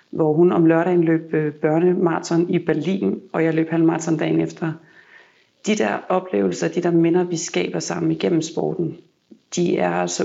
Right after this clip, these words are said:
uundværlige, og de er så store, fordi vi skaber succeshistorier sammen. Vi skaber minder, og vi skaber enormt meget kvalitetstid og tryghed.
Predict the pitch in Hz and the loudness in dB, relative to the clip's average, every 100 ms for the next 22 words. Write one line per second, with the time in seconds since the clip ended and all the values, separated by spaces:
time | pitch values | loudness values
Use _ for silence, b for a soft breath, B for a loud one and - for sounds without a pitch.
0 | - 185 175 170 - 147 131 156 - - | -2 0 0 0 -2 -4 -4 -4 -4 -6
1 | - 170 175 175 - - 170 170 175 - | -2 -2 -2 -6 -8 -4 -2 -2 -4 -10
2 | b b b b b b - 180 - 185 | b b b b b b -6 -4 -2 -4
3 | 175 160 170 160 160 156 - 175 - 202 | -4 -4 -4 -2 -4 -4 -4 -4 -2 -2
4 | 202 185 160 160 110 101 165 - 175 160 | -2 -2 -4 -4 -4 -4 -4 -8 -8 -6
5 | - 170 165 156 165 175 196 202 349 165 | -4 -4 -4 0 2 4 2 -2 -4 -4
6 | 160 160 170 185 - 160 - 165 160 165 | -2 -4 -6 -8 -6 -6 -2 -2 -2 -2
7 | 160 165 160 165 160 - - - 180 294 | 0 -2 -4 -8 -6 -8 -8 -8 -8 -8
8 | - 175 - | -8 -8 -8